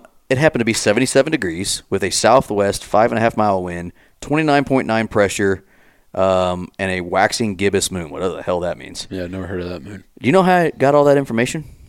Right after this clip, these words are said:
Speaker 2: By the app.
Speaker 1: On the freaking app. It's on the picture of the buck.
Speaker 2: Yeah, and then you tag it, and then once you build up enough, it's gonna give you statistics of when
Speaker 1: Which I haven't started tagging 'em yet. I need to.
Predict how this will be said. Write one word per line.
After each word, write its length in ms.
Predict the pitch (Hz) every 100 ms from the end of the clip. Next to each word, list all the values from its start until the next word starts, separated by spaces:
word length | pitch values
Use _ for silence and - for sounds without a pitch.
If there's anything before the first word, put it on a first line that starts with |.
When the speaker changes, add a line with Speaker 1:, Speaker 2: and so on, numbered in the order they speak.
| -
Speaker 2:
By 180 | 147 101
the 160 | 85 82
app. 200 | 82 - _ _ _
Speaker 1:
On 180 | 95 98
the 60 |
freaking 320 | 87 98 90 87
app. 220 | 76 -
It's 180 | 85 -
on 220 | 92 104 120
the 60 |
picture 460 | - - 127 - 87
of 280 | 85 95 87
the 80 | 82
buck. 380 | 87 71 - - -
Speaker 2:
Yeah, 240 | 101 90 -
and 120 | - 98
then 140 | 92
you 60 | 92
tag 380 | - 110 107 87
it, 160 | 90 - - -
and 100 | 90
then 200 | 92 95
once 220 | 101 98 -
you 60 |
build 300 | 98 95 95
up 180 | 101 98
enough, 380 | 98 110 101 -
it's 140 | 92
gonna 180 | - 92
give 260 | 90 92 90
you 160 | 92 87 -
statistics 1040 | - - 87 - 156 - - 85 - - _ - _
of 240 | - 87 92
when 120 | 98
Speaker 1:
Which 120 | 101
I 100 | 107
haven't 240 | 117 113 104
started 300 | 101 95 82
tagging 400 | 90 82 80 71
'em 120 | 73
yet. 160 | 73 -
I 80 | -
need 260 | 82 80 -
to. 180 | 53